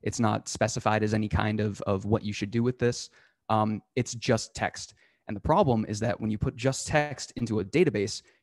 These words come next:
it's going to take that query and make a database query for whatever that it ends up with, right? And so what you can do, select I D, comma name from user, where username equals Matt,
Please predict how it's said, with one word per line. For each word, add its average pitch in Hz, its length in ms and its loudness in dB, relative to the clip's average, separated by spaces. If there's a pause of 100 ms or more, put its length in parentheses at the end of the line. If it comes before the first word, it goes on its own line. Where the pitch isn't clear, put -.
(120)
it's - 120 -12
going 117 160 0
to 107 60 -4
take 131 200 -2
that 104 140 -4
query 120 360 4
and 104 160 -2
make 107 300 0
a 104 380 -2 (260)
database 110 400 0
query 107 480 0
for 113 200 0
whatever 107 420 2
that 107 180 0
it 104 80 -4
ends 107 160 -4
up 127 160 2
with, - 220 -8
right? 110 200 -4 (640)
And 120 120 -4
so 113 400 2 (200)
what 117 120 -2
you - 80 -14
can 107 140 -6
do, 180 340 4 (2000)
select 160 280 0
I 175 100 6
D, 180 300 2 (260)
comma 147 220 4
name 131 320 2
from 127 240 4
user, 120 420 4
where 110 400 4
username 113 460 2
equals 104 320 -6
Matt, 107 540 0